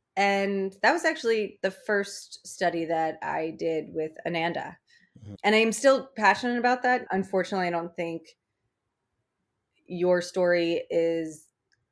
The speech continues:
Speaker 1: that unique. I have the same
Speaker 2: It's not.
Speaker 1: story, and I think a lot of us do because it's just so pervasive. And I just don't know why we're not doing more. Again, I think
Speaker 2: Mm-hmm.
Speaker 1: there's, that's a lot of money.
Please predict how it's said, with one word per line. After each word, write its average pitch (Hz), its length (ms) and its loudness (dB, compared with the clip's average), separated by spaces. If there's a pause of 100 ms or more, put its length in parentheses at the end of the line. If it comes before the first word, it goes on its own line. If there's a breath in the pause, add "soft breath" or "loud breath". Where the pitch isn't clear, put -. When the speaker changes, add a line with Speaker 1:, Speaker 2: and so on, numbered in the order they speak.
(120)
Speaker 1:
that 170 280 -10
unique. 180 440 -2
I 190 60 0
have 180 260 -4
the 160 80 -10
same 180 300 0
Speaker 2:
It's 202 100 -4
not. - 20 -12
Speaker 1:
story, 247 460 -2 (100)
and 185 100 -4
I 180 80 0
think 185 140 -4
a 170 60 0
lot 165 240 2
of 170 60 -2
us 196 160 -2
do 233 280 -4
because 190 260 -6
it's 151 140 -16
just - 220 -12
so 160 160 -4
pervasive. 196 680 -4 (720 soft breath)
And 185 640 6 (1500)
I 240 80 6
just 254 200 2
don't 285 160 4
know 269 120 4
why 196 200 6
we're 196 120 2
not 175 260 2
doing 170 300 -2
more. 156 480 -4
Again, 180 260 -4
I 185 80 -6
think 180 160 -6
Speaker 2:
Mm-hmm. - 80 -10
Speaker 1:
there's, 160 160 -4
that's - 140 -14
a 165 40 -6
lot 156 200 0
of 156 80 -6
money. 156 440 -8